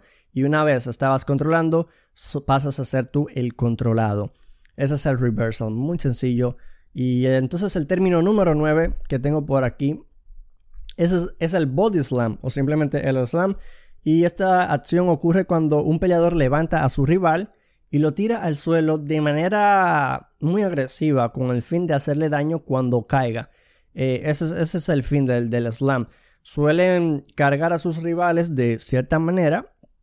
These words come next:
que lo lanzan al suelo buscando que el oponente reciba daño cuando caiga, ¿no? En la caída.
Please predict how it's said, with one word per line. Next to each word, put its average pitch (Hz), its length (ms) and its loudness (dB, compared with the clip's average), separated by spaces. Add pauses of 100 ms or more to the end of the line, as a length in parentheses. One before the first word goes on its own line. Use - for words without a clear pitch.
que 131 260 2
lo 120 280 2
lanzan 175 420 2
al 180 80 0
suelo 165 480 2 (280)
buscando 160 760 -2
que 131 200 0
el 123 120 0
oponente 131 500 -2
reciba 123 360 0
daño 143 300 -2
cuando 107 380 -4
caiga, 117 320 -2
¿no? 160 140 -4
En 170 80 -2
la 113 140 -2
caída. 117 420 -10